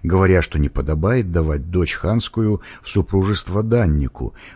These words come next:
притом еще и наверному. Тогда ханша открыла мужу свое желание, чтобы дочь их приняла христианскую веру и крестилась, а затем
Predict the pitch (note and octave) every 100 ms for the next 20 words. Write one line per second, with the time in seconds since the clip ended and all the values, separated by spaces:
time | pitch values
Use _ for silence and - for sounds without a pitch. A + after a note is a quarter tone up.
0 | - E2 - F#2 F2+ E2 - F#2 - D2+
1 | D2+ D2+ D#2 G#2+ D2 A#1+ - - _ _
2 | _ _ _ _ _ - - - - G2
3 | B2 E3 - F#3 F3 - D2+ - - -
4 | - E2+ - G2+ C3+ D#3 - E2 G2+ A2+
5 | G2+ - - D#2+ E2+ D#2+ D2+ D2 D2+ C#2
6 | - - - _ _ _ - - - G#2
7 | F#2+ D#2 G#2 C#3 - F#2+ - - - -
8 | - G2+ G#2+ A#2 A2+ G2+ F2 - A2 G#2+
9 | - F#2+ F#2 F#2+ C3+ G#2 - G2+ - A#2
10 | - - C#3 F2+ B1+ - _ - - -
11 | - D#2+ D2 - C#3 E3+